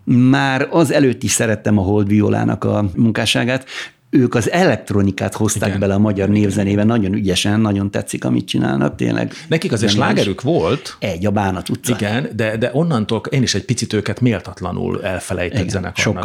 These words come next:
Speaker 1: többet
Speaker 2: gondolom.
Speaker 1: kellene tennünk
Speaker 2: Igen.
Speaker 1: érte. Ráadásul a, a zenéjük olyan, hogy tökéletesen illeszhető a mainstreambe. Tehát
Speaker 2: Abszolút.
Speaker 1: abszolút nem
Speaker 2: Ebben
Speaker 1: üti.
Speaker 2: egyetértünk, igen.
Speaker 1: Tökéletes. De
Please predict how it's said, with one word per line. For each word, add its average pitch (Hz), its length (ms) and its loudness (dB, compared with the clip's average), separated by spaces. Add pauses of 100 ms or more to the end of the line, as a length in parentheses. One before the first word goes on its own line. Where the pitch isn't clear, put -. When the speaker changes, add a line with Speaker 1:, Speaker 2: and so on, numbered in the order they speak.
Speaker 1:
többet 113 240 0
Speaker 2:
gondolom. 87 80 -4
Speaker 1:
kellene - 260 -2
tennünk - 340 0
Speaker 2:
Igen. - 100 -4
Speaker 1:
érte. 113 200 -2
Ráadásul 120 520 2
a, 113 260 0 (220)
a - 80 -2
zenéjük 107 460 4
olyan, 110 220 2
hogy 104 120 0
tökéletesen 110 760 0
illeszhető 95 500 0
a 92 40 0
mainstreambe. 95 640 0 (240)
Tehát - 160 -4
Speaker 2:
Abszolút. 101 440 -8
Speaker 1:
abszolút 107 480 -2
nem 104 140 4
Speaker 2:
Ebben 107 160 4
Speaker 1:
üti. - 140 0
Speaker 2:
egyetértünk, 98 500 -4
igen. 101 220 0
Speaker 1:
Tökéletes. - 560 -6 (680)
De 123 400 2